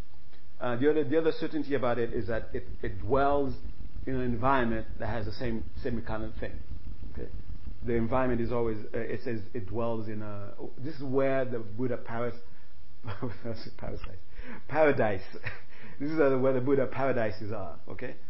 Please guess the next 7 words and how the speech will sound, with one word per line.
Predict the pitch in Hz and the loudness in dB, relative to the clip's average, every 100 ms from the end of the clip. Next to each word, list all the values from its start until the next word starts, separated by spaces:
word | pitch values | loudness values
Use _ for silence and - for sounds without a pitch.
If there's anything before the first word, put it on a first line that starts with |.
| - - | -2 -2
So | 127 | 0
the | 120 | 0
Sambhogakayas | - 160 180 175 156 147 131 123 120 123 123 - - - | 0 2 2 2 2 2 2 2 2 0 0 -2 -2 0
live | 123 135 131 123 - - | 4 4 4 0 0 0
in | 120 117 117 117 - - - - - | 0 0 0 0 -2 -2 -2 -2 0
what | 120 - | 0 0
we, | 123 127 | 0 0